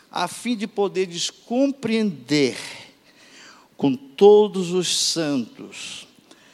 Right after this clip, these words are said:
qual é a largura, o comprimento, a altura e a profundidade." Quatro dimensões, quatro saídas. Primeira f-,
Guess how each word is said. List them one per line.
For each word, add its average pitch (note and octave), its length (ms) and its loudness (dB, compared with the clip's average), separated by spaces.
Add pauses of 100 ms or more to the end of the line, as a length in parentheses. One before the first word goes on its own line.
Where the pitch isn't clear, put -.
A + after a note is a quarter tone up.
(260)
qual F3 260 4
é F3 120 6
a E3 80 2
largura, F#3+ 880 0 (1120)
o C3+ 120 -2
comprimento, E3 1080 -2 (1080)
a D3+ 120 -2
altura D3 1000 0 (920)
e C3 220 -4
a B2 100 -2
profundidade." G#2+ 1120 -6 (640)
Quatro D3+ 520 0
dimensões, B2+ 1080 -4 (220)
quatro B2+ 540 -4
saídas. A2+ 760 -6 (460)
Primeira G3 380 6
f-, - 760 -6